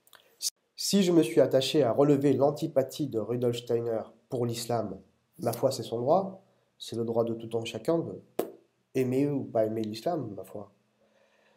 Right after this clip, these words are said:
Non, c'était pas ça. Ce n'était que pour relever l'incohérence de, de pseudo-dissidents qui se disent musulmans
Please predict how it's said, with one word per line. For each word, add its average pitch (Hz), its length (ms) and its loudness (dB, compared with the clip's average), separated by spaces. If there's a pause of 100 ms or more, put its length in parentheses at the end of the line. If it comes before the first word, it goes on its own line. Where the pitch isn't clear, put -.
(1040)
Non, 170 200 12
c'était 139 240 0
pas 143 160 4
ça. 165 380 6
Ce - 160 2
n'était 160 340 8
que 196 100 6
pour 180 400 2
relever 175 680 10
l'incohérence 160 1000 6
de, 117 280 -2
de 117 180 -8
pseudo-dissidents 139 1000 2
qui - 160 -12
se 135 120 -6
disent 127 360 -4
musulmans 135 680 0